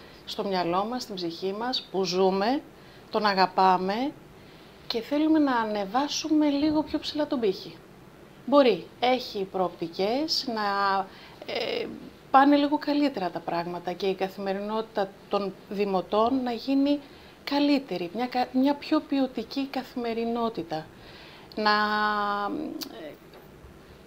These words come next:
ανεβάσουμε τον πύχη πιο ψηλά.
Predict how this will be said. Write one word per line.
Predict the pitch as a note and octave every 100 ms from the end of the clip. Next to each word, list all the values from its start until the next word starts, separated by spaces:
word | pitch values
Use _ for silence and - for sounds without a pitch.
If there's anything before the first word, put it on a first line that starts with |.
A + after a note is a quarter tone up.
| -
ανεβάσουμε | C#4 B3+ A#3 G#3+ B3+ C4+ - D4+ D4+
τον | C4 A3 -
πύχη | C4+ C#4 -
πιο | - - C4+ C#4
ψηλά. | - B3+ A#3+ G3+